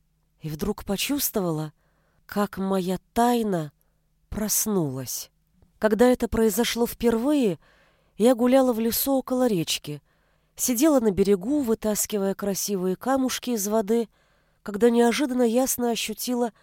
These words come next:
чужое присутствие. Гидеон следил за мной из кустов. Отделавшись от прилипалы,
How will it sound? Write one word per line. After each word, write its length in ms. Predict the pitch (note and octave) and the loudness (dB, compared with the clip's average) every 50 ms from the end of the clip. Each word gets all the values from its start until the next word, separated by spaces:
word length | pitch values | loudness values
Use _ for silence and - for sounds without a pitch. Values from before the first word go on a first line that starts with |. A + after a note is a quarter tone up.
| _ _ _ | _ _ _
чужое 460 | - - - A#3 A3 G3+ A3+ A#3+ A#3+ A#3 | -14 -10 -6 -6 -4 -2 0 2 2 2
присутствие. 920 | - A#3 B3+ A3+ - - G#3 D#3+ - - - D3 C#3+ C3+ C3 B2+ C3 C3 _ _ _ _ _ _ _ _ _ _ _ _ _ _ _ | 0 -2 -2 -2 -2 -2 -2 -4 -6 -8 -6 -6 -6 -6 -8 -8 -12 -16 _ _ _ _ _ _ _ _ _ _ _ _ _ _ _
Гидеон 640 | - G#3 G3+ A#3+ G3+ B3+ C#4+ D#4 D#4 C#4 G#3+ E3 D3 | -4 -2 0 0 2 4 4 6 6 6 4 4 2
следил 540 | C3+ - - F#3+ G3 G3+ F3 A#3+ C#4 C4 A3+ | 0 -4 -2 0 0 0 2 2 2 2 2
за 160 | F3+ G#3+ G#3 | 2 2 0
мной 280 | G3 G#3 G#3 G#3+ G#3+ G#3 | 2 2 2 2 2 0
из 100 | - - | -2 -4
кустов. 680 | - A#3+ A3+ - - - G3+ E3+ C#3 A2+ - - - _ _ _ _ _ _ _ _ _ _ _ | -6 -4 -4 -4 -4 -4 -4 -4 -4 -6 -10 -16 -20 _ _ _ _ _ _ _ _ _ _ _
Отделавшись 720 | - F3 F#3+ D#3+ E3 A3 C#4 B3+ A#3+ G3 - - A3 - | -2 -2 -2 0 2 4 4 4 4 2 0 -2 -4 -4
от 220 | - - G#3+ - - | -4 -6 -6 -6 -4
прилипалы, 680 | - A3 G#3+ G#3+ A3+ - D4+ D#4+ D#4 C4+ G3+ D#3+ C3+ | -2 0 0 0 0 2 2 2 4 4 2 0 -2